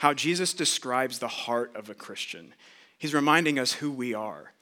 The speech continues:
and those of us who are followers of Christ. He's saying, "This is,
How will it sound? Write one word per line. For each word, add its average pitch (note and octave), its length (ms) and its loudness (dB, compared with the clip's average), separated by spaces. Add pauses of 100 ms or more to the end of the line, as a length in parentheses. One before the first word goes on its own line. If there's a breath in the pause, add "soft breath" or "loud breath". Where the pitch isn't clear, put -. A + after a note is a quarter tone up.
(360 loud breath)
and B2+ 140 -4
those C3+ 180 4
of B2+ 100 0
us A#2 220 2
who B2 100 -6
are A2+ 60 -4
followers A2 440 -4
of G#2 100 -14
Christ. F#2 360 -6
He's C3+ 140 -2
saying, A#2 220 -2
"This C3 180 -2
is, - 200 -4